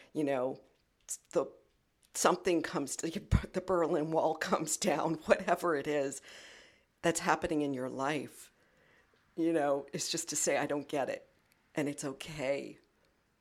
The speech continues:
not to get it. It's okay. In fact, when we try to get it too often,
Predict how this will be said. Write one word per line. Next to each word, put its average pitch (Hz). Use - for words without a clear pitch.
not 147
to 131
get 120
it. 117
It's 156
okay. 139
In 151
fact, 147
when 156
we 151
try 143
to 147
get 135
it -
too 143
often, 131